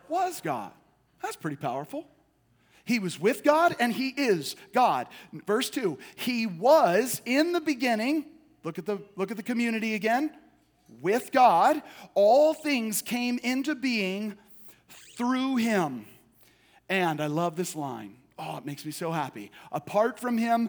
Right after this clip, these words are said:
nothing came into being that has come into being."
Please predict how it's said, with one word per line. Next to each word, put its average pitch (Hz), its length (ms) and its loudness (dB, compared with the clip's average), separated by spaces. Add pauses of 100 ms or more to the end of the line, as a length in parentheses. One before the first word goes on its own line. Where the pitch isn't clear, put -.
(160)
nothing 202 460 -2
came 214 300 -6
into 208 240 -6
being 156 420 -6 (200)
that 165 120 -2
has 165 160 -4
come 151 380 -4 (180)
into 156 340 -6
being." 135 320 -6